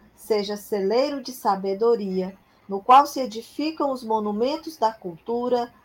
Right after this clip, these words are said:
da arte, do pensamento, da ciência, da fé e do amor,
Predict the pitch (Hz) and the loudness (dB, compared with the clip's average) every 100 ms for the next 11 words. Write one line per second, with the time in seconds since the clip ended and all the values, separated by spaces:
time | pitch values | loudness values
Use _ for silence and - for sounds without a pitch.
0 | _ - 170 202 220 - - 190 190 190 | _ -2 0 0 -2 -8 -14 -12 -10 -10
1 | 185 - 165 190 220 220 214 196 185 185 | -10 -10 -8 -4 -2 -4 -4 -4 -4 -4
2 | - 202 220 214 196 175 175 220 208 196 | -6 -4 -4 -4 -2 -2 -2 -2 0 2
3 | 247 311 240 208 | 2 2 4 2